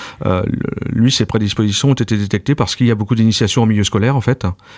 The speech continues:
et que dans son école, euh, à Bastia, euh, il y avait un éducateur d'échecs qui venait faire des sensibilisations comme ils font dans toutes les écoles, euh, not-, en Corse notamment, puis dans beaucoup d'écoles aussi sur,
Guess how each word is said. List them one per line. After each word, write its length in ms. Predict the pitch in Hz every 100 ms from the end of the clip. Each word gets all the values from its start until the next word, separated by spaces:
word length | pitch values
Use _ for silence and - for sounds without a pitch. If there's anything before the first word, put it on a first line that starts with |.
| -
et 60 |
que 60 | 113
dans 100 | 110
son 180 | 123 113
école, 360 | 104 120 113
euh, 200 | 101 95
à 40 | 95
Bastia, 360 | 101 - 143 - - - - - -
euh, 300 | 101 92 92 101 101 104
il 40 | 95
y 20 |
avait 300 | 92 98 92
un 320 | 87 87 92
éducateur 420 | 95 95 101 104
d'échecs 320 | 95 90 131
qui 240 | - - 101
venait 200 | 98 113
faire 180 | 123 104
des 80 |
sensibilisations 560 | 98 113 123 110 107 151
comme 160 | 143 113
ils 40 |
font 160 | - 123
dans 120 | 104
toutes 160 | -
les 160 | 120 104
écoles, 340 | 101 120 123 120 - - _
euh, 80 | -
not-, 220 | 98 -
en 260 | 104 101 107
Corse 300 | 117 135 -
notamment, 260 | 107 107 165
puis 160 | -
dans 100 | 104
beaucoup 200 | 101 98
d'écoles 340 | 107 98 107 95
aussi 240 | 92 117
sur, 300 | 101 95 92